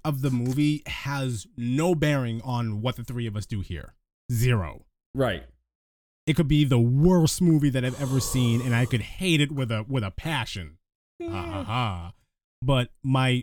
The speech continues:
Speaker 1: my en-, my enjoyment of talking about it will always be at a ten.
Speaker 2: Oh, yeah, me
Speaker 1: My
Speaker 2: too.
Speaker 1: enjoyment of doing this podcast will always be at a ten.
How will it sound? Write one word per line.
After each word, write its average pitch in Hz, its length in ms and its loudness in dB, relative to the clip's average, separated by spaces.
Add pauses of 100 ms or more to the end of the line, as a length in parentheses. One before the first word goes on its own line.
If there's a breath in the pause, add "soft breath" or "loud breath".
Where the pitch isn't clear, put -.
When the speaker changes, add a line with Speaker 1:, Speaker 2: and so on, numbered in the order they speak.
Speaker 1:
my 127 200 4
en-, 113 260 0 (180)
my 123 460 4 (500)
enjoyment 135 540 2
of 113 80 0
talking 135 440 -2
about 113 260 2
it 107 100 -2
will 113 180 -2
always 117 380 2
be 110 160 0
at 98 60 -4
a 95 40 -6
ten. - 400 -8
Speaker 2:
Oh, 190 100 0
yeah, 170 180 4
me 123 140 2
Speaker 1:
My 131 80 2
Speaker 2:
too. 135 60 4
Speaker 1:
enjoyment 139 380 4
of 123 80 -2
doing 139 240 4
this 123 120 2
podcast 123 560 0
will 120 120 -4
always 107 240 -4
be 113 160 -8
at 101 40 -10
a 98 60 -12
ten. 95 360 -12